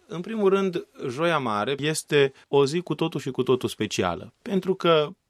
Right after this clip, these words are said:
sunt celebrate, sunt sărbătorite patru mistere. În primul rând, în Joia Mare ne aducem aminte de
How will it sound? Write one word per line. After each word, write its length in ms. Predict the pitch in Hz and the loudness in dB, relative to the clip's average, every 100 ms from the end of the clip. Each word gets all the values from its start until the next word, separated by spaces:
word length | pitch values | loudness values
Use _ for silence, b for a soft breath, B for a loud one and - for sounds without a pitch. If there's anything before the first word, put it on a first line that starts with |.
| _ | _
sunt 340 | - 190 190 | -2 2 2
celebrate, 640 | - 143 127 127 113 87 98 | 0 -2 -2 0 -2 -2 -8
sunt 240 | - 160 | -4 -4
sărbătorite 800 | - 139 123 - 131 151 147 139 B B _ - | -2 0 0 0 -2 0 0 -2 B B _ 0
patru 340 | 156 160 143 | 0 0 -2
mistere. 540 | 127 117 - 98 90 90 B | -2 -2 -2 -4 -2 -8 B
În 120 | - 175 | -6 -2
primul 300 | 208 202 185 | 0 4 4
rând, 320 | 196 190 175 | 4 0 -2
în 140 | 156 143 | -6 -2
Joia 240 | 160 170 | 0 0
Mare 320 | 156 165 160 | 4 4 2
ne 100 | 147 | 0
aducem 340 | 139 143 151 131 | -2 -2 0 0
aminte 640 | 131 135 135 131 123 120 b b _ | 0 0 -2 0 0 -2 b b _
de 520 | 120 113 120 113 | -4 0 2 2